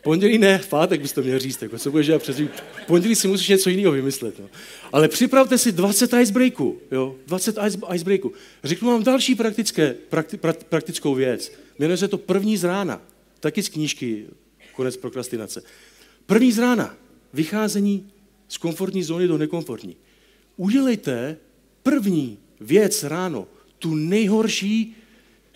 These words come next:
tu, do které, do které se vám vůbec nechce. Například vstaňte ráno, vyběhněte deset kilometrů a potom si dejte studenou sprchu.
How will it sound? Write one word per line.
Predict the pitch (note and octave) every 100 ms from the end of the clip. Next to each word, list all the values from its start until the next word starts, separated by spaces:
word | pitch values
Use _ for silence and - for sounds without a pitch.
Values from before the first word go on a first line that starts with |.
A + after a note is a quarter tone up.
| - _ -
tu, | A3
do | G#3
které, | G3 G#3 A3+
do | E3
které | F#3+ G3
se | -
vám | G#3+ F#3+
vůbec | G3+ G3+ A3+ A3+
nechce. | A#3 A#3 - F3+ - _ _ -
Například | F3 A3 A#3+ G#3+ D#3+
vstaňte | - A#3+ B3 C4
ráno, | A3+ G3+ F3+ F#3
vyběhněte | F#3+ G3+ B3+ A#3+ A3+
deset | G#3+ G#3+ A3+
kilometrů | G3 G3+ G3 G3 G3+ A3 A3+ - -
a | B2+
potom | - G#3 A#3
si | A3+ G3+
dejte | A3 G#3+
studenou | - - A3 A3+ G#3+
sprchu. | - G3 -